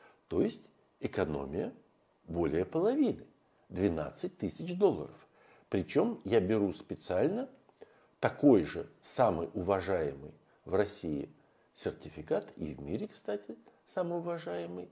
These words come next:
жиа. Совсем не всегда, когда вы покупаете бриллианты в России, вы покупаете бриллиант с хорошим сертификатом. Когда вы покупаете с сертификатом жиа,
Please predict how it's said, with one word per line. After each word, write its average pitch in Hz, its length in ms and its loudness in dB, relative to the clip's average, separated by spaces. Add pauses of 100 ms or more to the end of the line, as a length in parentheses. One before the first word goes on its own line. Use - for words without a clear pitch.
(200)
жиа. 104 420 0 (1500)
Совсем 247 640 2
не 135 100 2
всегда, 110 540 0
когда 101 320 0
вы 85 120 0
покупаете 90 720 -4
бриллианты 87 640 -2
в 143 100 -10
России, 190 560 -4 (1400)
вы 123 260 6
покупаете 123 640 -4
бриллиант 90 420 0
с - 60 -12
хорошим 107 500 -2
сертификатом. - 800 -12 (1300)
Когда 87 260 2
вы 85 80 2
покупаете - 640 -6
с - 40 -16
сертификатом 82 840 -8
жиа, 240 300 0